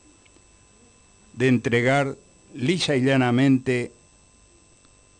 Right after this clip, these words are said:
el fondo de sustentabilidad a los grandes bancos y consorcios internacionales, a los buitres que están desesperados por hacerse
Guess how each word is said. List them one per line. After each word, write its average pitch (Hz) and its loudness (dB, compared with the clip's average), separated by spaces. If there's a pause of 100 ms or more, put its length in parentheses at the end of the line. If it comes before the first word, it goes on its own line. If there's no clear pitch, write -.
el 107 -6
fondo 135 0
de 120 -4
sustentabilidad 123 -2 (1800)
a 113 -2
los 110 0
grandes 139 2
bancos 127 0
y 104 -6
consorcios 107 -4
internacionales, 110 -2 (520)
a 117 -2
los 127 2
buitres 143 0 (460)
que 117 -4
están 151 0
desesperados 127 -2 (120)
por 110 -4
hacerse 120 -6